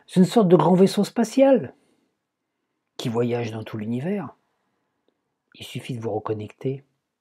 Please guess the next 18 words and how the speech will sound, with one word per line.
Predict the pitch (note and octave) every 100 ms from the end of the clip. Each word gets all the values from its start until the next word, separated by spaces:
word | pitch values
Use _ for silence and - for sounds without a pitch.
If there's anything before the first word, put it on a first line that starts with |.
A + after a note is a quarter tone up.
| _ _ _ _ _ _ _
et | -
tout | C3 D#3+
est | D#3+
possible. | D#3 B2 - G3+ _ _ _ _ _ _ _
Donc, | - D3+ D#3 - _ _ _
c'est | - B2+ -
pas | F#3+ D#3+
dans | C3
ce | A#2+ -
monde | A#2 D#3+ D3 G#2 - _ _ _ _ _ _ _ _ _ _ -
de |
technologie | - - C3 D3+ C#3+ C#3+ A2 D3
robotique | D#3 B2 A#2+ B2+ - D3+ -
et | -
tout | - D#3 C#3 _ _ _ _ _ _ _ _ _ _ _ _ _ _ _
que | -
nous | A#2
pouvons | G#2+ B2 G#2+ A2